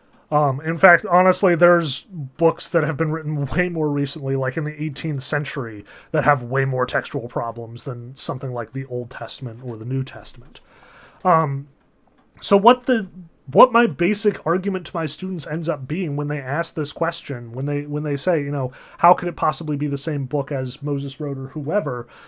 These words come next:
My answer is always, "You're being lazy. You are not giving this question the amount of attention that it deserves. If you were really interested in the textual transmission, you would find that you have no leg to stand on here. And that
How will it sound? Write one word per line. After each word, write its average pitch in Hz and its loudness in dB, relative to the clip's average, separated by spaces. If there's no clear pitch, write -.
My 185 4
answer 208 4
is 185 4
always, 196 6
"You're 165 2
being 175 -6
lazy. 147 -8
You 175 2
are 185 6
not 180 0
giving 190 -4
this 175 -4
question 165 -2
the 160 0
amount 156 -2
of 147 -2
attention 160 -8
that 143 -4
it 127 -16
deserves. 135 -4
If 190 -2
you 214 2
were 202 8
really 214 2
interested 214 -2
in 156 -6
the 156 -2
textual 156 -4
transmission, 160 -4
you 170 -6
would 185 0
find 233 0
that 175 0
you 185 -2
have 180 2
no 170 2
leg 202 0
to 151 -6
stand 208 -8
on 107 -10
here. - -16
And 185 2
that 190 4